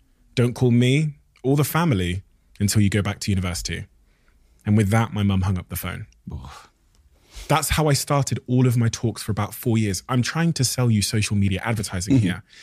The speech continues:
Speaker 1: And at the end of this, the presentation, you would find out what happened with mine and mum's relationship. So it'd be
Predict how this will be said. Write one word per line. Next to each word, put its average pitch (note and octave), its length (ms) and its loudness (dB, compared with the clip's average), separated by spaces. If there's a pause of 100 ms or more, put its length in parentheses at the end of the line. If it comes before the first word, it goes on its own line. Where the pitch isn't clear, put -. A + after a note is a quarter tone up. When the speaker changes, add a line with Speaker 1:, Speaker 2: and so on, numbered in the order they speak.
(180)
Speaker 1:
And A#2+ 120 2
at C3+ 100 0
the C3 140 4
end F3 320 4
of G#2+ 140 0
this, G#2+ 180 -2
the G#2+ 140 -6
presentation, F#2 760 -4 (220)
you A2+ 100 4
would A2+ 100 2
find A2+ 280 0
out G#2+ 100 -2
what G#2+ 180 -4
happened G2+ 240 0
with G2+ 120 0
mine G2+ 160 0
and G2 80 2
mum's G2 200 0
relationship. F#2+ 480 -6
So - 100 -4
it'd G#2 80 -4
be A#2 180 0